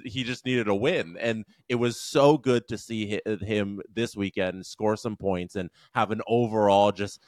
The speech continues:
satisfactory weekend where the car finally, by the end of it, looked like it was working for him and he was very competitive all weekend long. And I feel, I feel good for Aston Martin because of how, how hot they started and then the struggle in the middle.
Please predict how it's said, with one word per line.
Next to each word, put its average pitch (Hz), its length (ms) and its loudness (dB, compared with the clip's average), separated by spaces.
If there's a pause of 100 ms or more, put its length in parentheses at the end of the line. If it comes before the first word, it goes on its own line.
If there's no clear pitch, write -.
(120)
satisfactory 120 920 0
weekend 101 460 -2
where 95 180 0
the 90 140 -8
car 110 300 2
finally, 104 420 0
by 98 160 0
the 90 160 -2
end 104 140 -2
of 95 100 -2
it, 87 180 -2 (200)
looked 107 180 -4
like 101 220 0
it 104 40 -4
was 98 200 0
working 95 340 0
for 92 320 0
him 92 220 -4
and 90 100 -8
he 85 80 -6
was 78 180 -10
very 104 280 0
competitive 90 640 -4
all 87 240 -2
weekend 90 380 -6
long. 92 380 -4
And 85 100 -8 (200)
I 117 140 2
feel, 127 420 2
I 107 100 0
feel 117 240 0 (100)
good 120 240 2
for 135 100 -2
Aston 113 320 0
Martin 107 360 0
because 95 260 -4
of 98 120 -4 (300)
how, 117 420 2 (340)
how 117 280 4
hot 117 360 0
they 104 100 -2
started 110 600 0 (220)
and 104 160 -4
then 98 100 -4
the 98 80 -4
struggle 110 480 4
in 104 80 -2
the 98 60 0
middle. 104 440 2